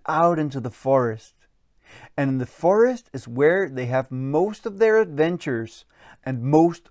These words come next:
of their exciting and interesting friends that I'll tell you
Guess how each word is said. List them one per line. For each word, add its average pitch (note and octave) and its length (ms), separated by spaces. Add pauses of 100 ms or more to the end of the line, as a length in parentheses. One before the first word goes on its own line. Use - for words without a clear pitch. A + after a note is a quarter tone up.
of A#2+ 120
their B2 200
exciting D#3+ 800
and A#2+ 240
interesting E3+ 540
friends F3+ 520 (340)
that C3 140
I'll A#2+ 220
tell D#3+ 240
you F#3+ 300